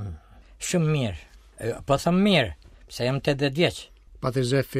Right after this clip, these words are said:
Speaker 2: jeni një dhënti prej Zotit për ne, sepse, si that ju, jeni këtu për të na treguar edhe herë se fuqia e dashurisë Zotit,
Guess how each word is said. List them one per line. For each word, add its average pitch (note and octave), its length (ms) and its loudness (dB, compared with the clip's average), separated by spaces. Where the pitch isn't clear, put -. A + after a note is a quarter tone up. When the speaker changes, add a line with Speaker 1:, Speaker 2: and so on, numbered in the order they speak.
Speaker 2:
jeni C3 400 2
një B2+ 180 4
dhënti A#2+ 480 -2
prej B2 180 4
Zotit D#3+ 500 0
për C3+ 160 0
ne, B2+ 160 2
sepse, B2 680 -2
si - 240 -6
that B2+ 300 -4
ju, D3+ 340 2
jeni B2+ 300 0
këtu C#3+ 280 -2
për C3 180 0
të C#3 80 2
na C3 80 4
treguar C#3 420 2
edhe B2+ 140 4
herë C#3+ 200 2
se C#3 200 0
fuqia C#3 640 0
e A#2+ 100 -6
dashurisë A#2 480 -2
Zotit, C3 440 -2